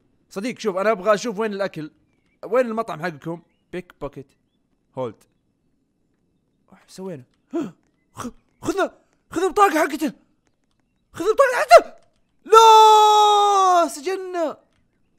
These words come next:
اوح، بغينا نزرف البطاقة حقته عشان يعطينا اكسس ان ندخل اي مكان. ص-، لا، سجننا. لا، دخلنا السجن. لا.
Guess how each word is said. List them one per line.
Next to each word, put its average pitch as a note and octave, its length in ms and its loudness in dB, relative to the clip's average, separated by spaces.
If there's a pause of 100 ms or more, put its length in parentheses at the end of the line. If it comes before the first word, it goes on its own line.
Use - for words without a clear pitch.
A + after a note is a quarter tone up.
(1080)
اوح، - 520 -4
بغينا D4+ 400 -6
نزرف C#4+ 280 -8
البطاقة D4 400 -2
حقته B3+ 260 -8
عشان C4 200 -8
يعطينا C#4+ 420 -8
اكسس C4 280 -14
ان C4 180 -12
ندخل C#4+ 260 -12
اي C#4+ 120 -10
مكان. C#4+ 360 -6 (140)
ص-، - 220 -18 (160)
لا، D4 320 -8
سجننا. C#4 500 -20 (680)
لا، F4 280 6
دخلنا F4+ 340 -6
السجن. F4 540 -2 (800)
لا. D#4 440 -2